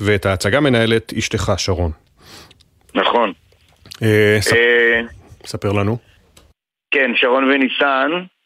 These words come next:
Speaker 2: זה צוות, אנחנו עובדים ביחד, אנחנו, אה, בעל ואישה, אנחנו עובדים בתיאטרון הרבה הרבה שנים, אנחנו עובדים גם, אה, בהגברה ותאורה, יש לנו חברה במועצה אזורית אשכול,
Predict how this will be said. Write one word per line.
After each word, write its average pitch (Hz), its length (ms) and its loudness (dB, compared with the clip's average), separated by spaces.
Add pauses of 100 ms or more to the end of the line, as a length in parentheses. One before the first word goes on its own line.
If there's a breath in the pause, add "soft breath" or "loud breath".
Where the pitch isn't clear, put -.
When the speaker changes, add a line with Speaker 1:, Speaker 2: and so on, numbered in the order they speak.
(120)
Speaker 2:
זה 90 200 -6 (120)
צוות, 117 420 2 (400)
אנחנו 95 300 -6
עובדים 98 300 0
ביחד, 107 480 2 (560)
אנחנו, 98 720 0 (960 soft breath)
אה, 90 420 2 (220)
בעל 117 320 2
ואישה, 113 500 0 (560)
אנחנו 95 680 -2
עובדים 92 420 0
בתיאטרון 101 640 0
הרבה 95 260 0
הרבה 101 200 -2
שנים, 117 460 2
אנחנו 95 320 -2
עובדים 95 320 0
גם, 110 280 0 (800 loud breath)
אה, 98 280 4
בהגברה 104 640 0
ותאורה, 107 500 0
יש 107 120 -2
לנו 101 180 -4
חברה 98 500 0
במועצה 98 420 -2
אזורית 101 320 0
אשכול, 117 540 0